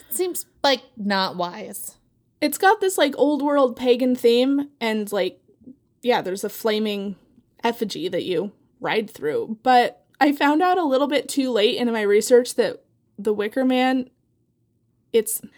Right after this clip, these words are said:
Speaker 2: a Wicker Man is a large wicker statue that was made by druids that was burnt in effigy,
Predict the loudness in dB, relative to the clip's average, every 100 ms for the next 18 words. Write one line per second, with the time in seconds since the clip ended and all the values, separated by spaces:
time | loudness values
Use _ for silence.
0 | -20 _ _ _ 0 0 0 0 2 2
1 | 2 2 2 2 6 4 4 -2 0 0
2 | 0 -2 0 -2 0 -2 -4 -4 -2 -2
3 | -4 -2 0 -2 -2 -4 -2 0 -2 -6
4 | -8 -4 -4 -4 -6 -4 -4 -4 -4 -4
5 | -4 -6